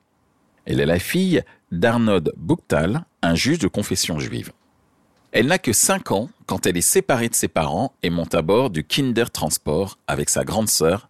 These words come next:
Renate. Le Kindertransport se traduit littéralement par transport d'enfants et il s'agit d'une opération humanitaire. En mille neuf cent trente-huit, à l'aube de la Seconde Guerre mondiale, le Royaume-Uni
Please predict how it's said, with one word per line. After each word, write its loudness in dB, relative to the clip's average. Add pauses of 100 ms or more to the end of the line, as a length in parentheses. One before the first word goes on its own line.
Renate. -4 (1000)
Le 0
Kindertransport 0
se 0
traduit 0
littéralement 0
par -2
transport -2
d'enfants -6 (440)
et -2
il 2
s'agit 0
d'une -2
opération 0 (180)
humanitaire. -2 (680)
En -4
mille 0
neuf -2
cent -2
trente-huit, -2
à 0
l'aube 4
de 0
la 2
Seconde -2
Guerre 0
mondiale, 0 (260)
le -2
Royaume-Uni 2